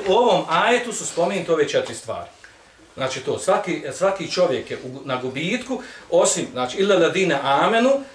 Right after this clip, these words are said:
oni da bi neko vjerovao, mora da ima znanje. Jel tako? Ispravno znanje. Neko vjerovao, mora imati znanje, a to je znanje. Illa ladine amenu, osim oni koji vjeruju,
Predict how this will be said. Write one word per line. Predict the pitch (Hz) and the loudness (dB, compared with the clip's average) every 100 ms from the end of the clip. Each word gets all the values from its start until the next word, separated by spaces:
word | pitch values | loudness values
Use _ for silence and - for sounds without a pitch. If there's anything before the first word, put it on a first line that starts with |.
| - - | -20 -4
oni | 143 175 160 | 0 2 2
da | 147 | 0
bi | 139 | 0
neko | 170 233 214 156 - - | 2 2 2 0 -2 -10
vjerovao, | 127 180 220 226 240 240 262 262 - | 0 2 4 4 4 4 4 2 -4
mora | 143 180 190 | -4 0 0
da | 175 | 0
ima | 175 175 156 | 0 -2 -4
znanje. | 135 131 135 - - - - _ - - - | -6 -6 -6 -8 -14 -20 -20 _ -20 -20 -12
Jel | 113 | -8
tako? | 139 135 117 - - - | -6 -6 -8 -12 -18 -14
Ispravno | 165 - 139 120 110 | -12 -6 -4 -4 -6
znanje. | 110 - - | 0 0 2
Neko | 160 170 | 0 0
vjerovao, | 127 151 185 202 180 | 0 4 4 6 4
mora | 175 180 | 4 4
imati | 175 - | 2 2
znanje, | 156 220 | 0 -2
a | 214 | -2
to | 208 233 | 2 4
je | 180 | 4
znanje. | 147 135 - - - - - - - | 0 -4 -8 -14 -16 -16 -16 -14 -4
Illa | 165 175 | 2 4
ladine | 180 175 | 4 2
amenu, | 139 180 196 175 | 2 2 4 4
osim | 202 196 - | 4 0 0
oni | 185 180 - | 2 2 0
koji | 143 | -4
vjeruju, | 123 160 233 240 | 2 4 4 2